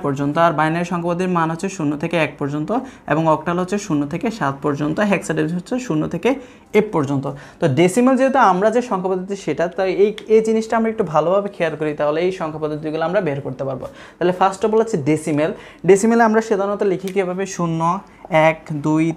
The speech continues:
তিন, চার, পাঁচ, ছয়, সাত, আট, নয়, দ-, দশ, এগারো, বারো, তেরো, চোদ্দো, পনেরো। এভাবে আমরা সংখ্যাগুলো লিখতে পারি। এখন আমি এই যে আমার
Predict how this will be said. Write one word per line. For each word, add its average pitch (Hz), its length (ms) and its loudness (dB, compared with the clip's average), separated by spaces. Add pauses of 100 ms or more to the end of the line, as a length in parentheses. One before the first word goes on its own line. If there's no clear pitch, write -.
তিন, 156 240 -2 (240)
চার, 151 240 2 (220)
পাঁচ, 147 260 0 (240)
ছয়, 147 280 -2 (420)
সাত, 143 300 2 (300)
আট, 143 160 -2 (260)
নয়, 139 240 0 (180)
দ-, 147 160 -4 (300)
দশ, 156 200 0 (280)
এগারো, 143 280 -2 (580)
বারো, 135 280 2 (140)
তেরো, 143 300 -4 (240)
চোদ্দো, 147 320 -2 (140)
পনেরো। 139 280 -2 (380)
এভাবে 175 320 4
আমরা 156 200 -2
সংখ্যাগুলো 156 360 0 (100)
লিখতে 147 260 -4
পারি। - 140 -8 (520)
এখন 214 200 4 (300)
আমি 202 120 2 (380)
এই 247 140 4
যে 226 140 2
আমার 196 120 0